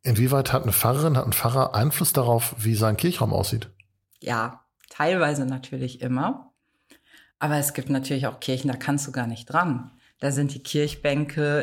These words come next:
Speaker 2: im denkmalgeschützten Rahmen.
Speaker 1: Okay, ja.
Speaker 2: Äh, und dann ist da diese Kirche und die ist ja auch schön. Das ist ja gar keine Frage. Aber sie schränkt natürlich in manchen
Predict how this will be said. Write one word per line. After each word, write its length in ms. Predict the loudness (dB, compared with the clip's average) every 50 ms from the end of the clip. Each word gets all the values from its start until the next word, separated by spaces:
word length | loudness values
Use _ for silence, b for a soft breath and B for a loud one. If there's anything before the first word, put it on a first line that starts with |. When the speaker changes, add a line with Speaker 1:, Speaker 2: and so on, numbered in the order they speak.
| -2 -2
Speaker 2:
im 260 | -2 0 0 0 0
denkmalgeschützten 1120 | -2 -2 -2 -4 -4 -2 -2 -2 -2 -2 -2 -4 -6 -4 -4 -4 -4 -4 -6 -8 -4 -4 -4
Rahmen. 480 | -2 0 0 2 2 2 0 0 0 0
Speaker 1:
Okay, 300 | 0 2 0 0 0 0
ja. 240 | 0 0 0 -2 -4 -8 B B B B B B B B B -4
Speaker 2:
Äh, 120 | -4 -2
und 320 | -2 -2 -2 -4 -2 -2 0
dann 300 | 0 0 -2 -2 -6 -10 _
ist 260 | -6 -4 -4 -4 -2 -2
da 100 | -2 -2
diese 240 | -2 -2 -4 -4
Kirche 280 | -2 -2 -2 0 0 0
und 100 | -2 -2
die 100 | -4 -4
ist 200 | -6 -6 -6 -6
ja 140 | -8 -8 -8
auch 120 | -10 -10
schön. 500 | -6 -2 0 0 0 0 -2 -6 -10 -14 _ _ _ _ _
Das 180 | -6 -4 -2 -2
ist 180 | -2 -2 -2
ja 100 | -4 -4
gar 160 | -2 -2 -4
keine 300 | -4 -4 -4 -4 -4 -6
Frage. 480 | -6 -2 0 2 2 2 0 -2 -4 -2
Aber 280 | -2 -2 -2 -2 -2 -2
sie 160 | -2 -4 -4
schränkt 520 | -6 -8 -8 -6 -4 -4 -2 -2 -4 -4
natürlich 500 | -4 -6 -6 -4 -4 -4 -2 -2 -4 -4 -4
in 160 | -4 -4 -2
manchen 760 | -2 -2 -4 -4 -4 -2 -2 0 2 2 0 -2 -6 -14